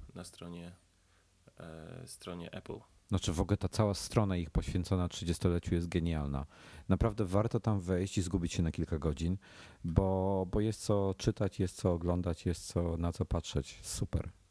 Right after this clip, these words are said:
Speaker 2: No i świetne
Speaker 1: No.
Speaker 2: zdjęcia są starych Maków.
Speaker 1: Design też jest świetnie zrobiony. Tak?
Speaker 2: No,
Speaker 1: Tam są
Speaker 2: no.
Speaker 1: też te osoby takie fajne, k-, e,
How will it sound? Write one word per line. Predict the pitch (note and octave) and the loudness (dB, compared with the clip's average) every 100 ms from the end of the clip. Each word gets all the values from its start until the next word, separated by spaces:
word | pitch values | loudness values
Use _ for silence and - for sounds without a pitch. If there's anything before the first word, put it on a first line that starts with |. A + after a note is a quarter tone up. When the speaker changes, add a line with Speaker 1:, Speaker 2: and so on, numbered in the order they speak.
| - | -2
Speaker 2:
No | F2+ | 0
i | F#2+ | 0
świetne | - A#2 C3+ G2 F#2 F2+ | 2 2 2 2 2 0
Speaker 1:
No. | E2+ | -2
Speaker 2:
zdjęcia | F2 F2+ E2 E2+ | 0 0 0 -2
są | - D#2+ | 0 -2
starych | D#2 E2+ E2 D#2+ | 0 -2 -2 -2
Maków. | D2+ D2+ - - _ _ _ _ G2 | -4 -4 -10 -18 _ _ _ _ -8
Speaker 1:
Design | A2 G#2+ G#2 G2 F#2 | -4 -2 -2 -4 -8
też | G2+ F2+ | -10 -8
jest | E2+ | -12
świetnie | - - - - | -12 -14 -14 -16
zrobiony. | G#2+ - F2 | -14 -14 -10
Tak? | - | 0
Speaker 2:
No, | F2 D#2 | 0 0
Speaker 1:
Tam | E2 | -6
są | F2 E2+ | -4 -2
Speaker 2:
no. | |
Speaker 1:
też | D#2 D#2 | -2 -4
te | F#2+ | -8
osoby | F#2+ A#2+ A#2 G#2+ | -2 0 0 -2
takie | F#2+ G2 | -6 -10
fajne, | - G2 F#2+ F2+ | -8 -8 -8 -10
k-, | - - | -14 -12
e, | F#2+ F2 | -10 -10